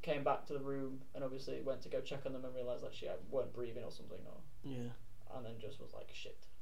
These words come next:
Speaker 2: See, I think all the Predator stuff and the kidnapping could,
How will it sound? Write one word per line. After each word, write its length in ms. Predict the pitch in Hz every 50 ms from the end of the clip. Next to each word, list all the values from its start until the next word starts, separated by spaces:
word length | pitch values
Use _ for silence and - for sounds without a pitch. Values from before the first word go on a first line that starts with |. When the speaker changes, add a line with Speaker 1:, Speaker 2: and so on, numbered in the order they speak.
| - - - - - - - -
Speaker 2:
See, 160 | - - 156
I 40 | 156
think 320 | 156 170 170 160 160 - -
all 160 | 101 143 147
the 80 | 139 143
Predator 360 | - - 143 139 131 - - 120
stuff 500 | - - 127 123 - - - - - - - -
and 160 | - - - 117
the 60 | 120
kidnapping 600 | - - - - - 120 - - 120 117 113 113 120 - - - -
could, 320 | - - - - 151 -